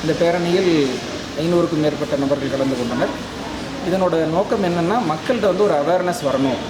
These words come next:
சிக்கிள் செல்னால நமக்கு எந்த விதமான பாதிப்பும் வரக்கூடாது அப்படிங்கிறதுக்காக தான் இந்த இதை நடத்திட்டு இருக்கோம்.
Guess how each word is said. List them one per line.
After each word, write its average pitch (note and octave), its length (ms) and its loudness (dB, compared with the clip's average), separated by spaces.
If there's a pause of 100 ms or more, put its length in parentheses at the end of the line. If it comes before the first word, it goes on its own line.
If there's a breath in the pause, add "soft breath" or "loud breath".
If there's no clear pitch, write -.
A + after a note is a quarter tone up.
(140)
சிக்கிள் G3 400 -2
செல்னால D#3 500 2 (540)
நமக்கு D3 320 -2
எந்த D#3+ 240 2
விதமான D#3+ 260 0 (140)
பாதிப்பும் D#3 360 -2
வரக்கூடாது D3 500 0 (160)
அப்படிங்கிறதுக்காக C3+ 680 -2
தான் D#3 180 -2
இந்த C3+ 140 0
இதை C3+ 260 0
நடத்திட்டு B2 340 -4
இருக்கோம். F3+ 240 -4